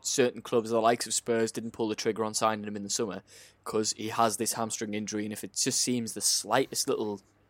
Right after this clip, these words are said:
twinge and he's out for six weeks. I was at the Southampton game, and I was,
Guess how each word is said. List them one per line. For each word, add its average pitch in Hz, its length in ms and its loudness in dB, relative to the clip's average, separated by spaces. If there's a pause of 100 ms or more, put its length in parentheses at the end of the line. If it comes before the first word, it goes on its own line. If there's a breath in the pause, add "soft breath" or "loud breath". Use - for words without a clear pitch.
twinge 127 300 6
and 110 120 -8
he's 113 100 -4
out 117 160 0
for 117 80 -10
six - 260 -4
weeks. 127 200 -6
I - 20 2
was 117 140 2
at 147 160 8
the - 60 -8
Southampton 117 480 0
game, 90 260 -6 (480 loud breath)
and 117 100 -4
I 117 60 2
was, 110 160 -2